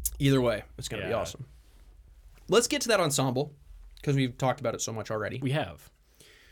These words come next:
Speaker 1: What, what are your thoughts on how the whole ensemble worked,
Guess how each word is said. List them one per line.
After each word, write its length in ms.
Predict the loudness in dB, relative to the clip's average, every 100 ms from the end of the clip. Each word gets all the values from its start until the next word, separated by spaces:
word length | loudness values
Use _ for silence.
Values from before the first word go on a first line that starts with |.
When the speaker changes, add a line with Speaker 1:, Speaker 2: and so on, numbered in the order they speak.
| -20 _ -20 _ _ _
Speaker 1:
What, 800 | -6 -4 -2 -2 -2 -2 -4 -8 -12 -20 -20 _ _ _ _
what 200 | -2 0
are 40 |
your 100 | 0
thoughts 360 | 0 2 0 0
on 260 | -4 -4 -4
how 220 | 0 2
the 140 | 2
whole 340 | 2 2 2 2
ensemble 460 | 0 0 2 2
worked, 1000 | 2 2 4 2 -2 -6 -4 -2 -4 -8